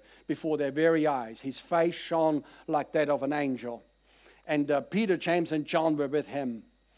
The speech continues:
And as they're up there, the Bible says a cloud overshadowed them. It was a bright cloud,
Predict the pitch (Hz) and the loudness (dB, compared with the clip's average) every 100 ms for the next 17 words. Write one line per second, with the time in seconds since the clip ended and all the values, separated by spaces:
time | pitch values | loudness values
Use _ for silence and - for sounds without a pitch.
0 | _ _ _ - 165 180 151 160 170 190 | _ _ _ -4 -2 0 2 4 4 2
1 | - 156 139 123 - - _ 147 160 175 | 0 0 0 -4 -12 -20 _ -2 2 2
2 | 170 175 170 160 - 160 180 196 190 190 | 0 -2 -4 -4 -6 0 4 6 4 2
3 | 185 175 175 - 185 170 147 156 147 151 | 0 -2 -2 0 2 2 0 0 -2 -2
4 | 156 147 139 160 180 175 156 147 123 123 | -2 -4 -4 0 2 0 -2 -2 -2 -8